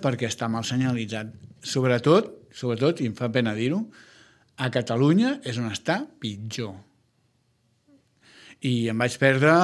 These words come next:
per exemple, a Maçanet de Cabrenys. Allà una mica per culpa meva, perquè no sé, allà fa unes voltes al, al G R que dius, «Bueno, tallo per aquí», i hi ha un altre petit recorregut,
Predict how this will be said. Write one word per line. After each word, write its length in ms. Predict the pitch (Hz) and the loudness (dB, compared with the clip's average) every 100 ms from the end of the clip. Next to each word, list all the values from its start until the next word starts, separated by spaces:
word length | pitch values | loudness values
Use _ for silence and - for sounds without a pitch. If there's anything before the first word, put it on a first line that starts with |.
| 190 - - | 4 -2 -4
per 120 | 131 | -2
exemple, 320 | 127 127 151 | 2 2 4
a 60 | 170 | 4
Maçanet 400 | 135 117 120 123 | 4 0 -2 0
de 100 | 127 | 0
Cabrenys. 640 | 127 117 107 98 95 - - _ _ _ _ _ - - - - - | 0 -2 -6 -10 -18 -20 -20 _ _ _ _ _ -20 -20 -20 -20 -4
Allà 320 | 127 139 165 | 4 6 8
una 160 | 190 | 8
mica 180 | 185 185 | 6 6
per 140 | 190 170 | 6 4
culpa 280 | 170 143 127 | 2 4 2
meva, 320 | 117 110 107 | 2 -2 -2
perquè 340 | 120 123 139 117 123 - _ _ _ _ - _ _ _ - | -4 2 2 2 -2 -20 _ _ _ _ -20 _ _ _ 0
no 140 | 147 | 2
sé, 220 | 143 120 110 - | 2 -2 -6 -4
allà 240 | 131 139 | 4 4
fa 100 | 139 180 | 6 4
unes 240 | 165 135 | 6 4
voltes 380 | 123 127 123 120 | 4 4 2 2
al, 240 | 120 117 120 | 0 0 -2
al 280 | 127 123 117 | -2 -2 -2
G 200 | 123 113 | 0 2
R 280 | 117 160 208 | 2 0 -2
que 120 | 202 | -2
dius, 260 | 127 120 104 | 0 0 -2
«Bueno, 320 | 113 104 104 - _ _ | -6 -6 -10 -16 _ _
tallo 260 | 120 120 | -4 -2
per 140 | 110 110 | -2 -6
aquí», 220 | 101 117 143 | -6 -6 -6
i 140 | 220 127 | -6 -6
hi 40 | |
ha 80 | 110 | -6
un 100 | 117 | -6
altre 240 | 117 113 117 | -8 -8 -8
petit 340 | 113 120 131 | -4 -4 -2
recorregut, 680 | 127 117 120 104 110 156 | -4 -6 -8 -8 -6 -6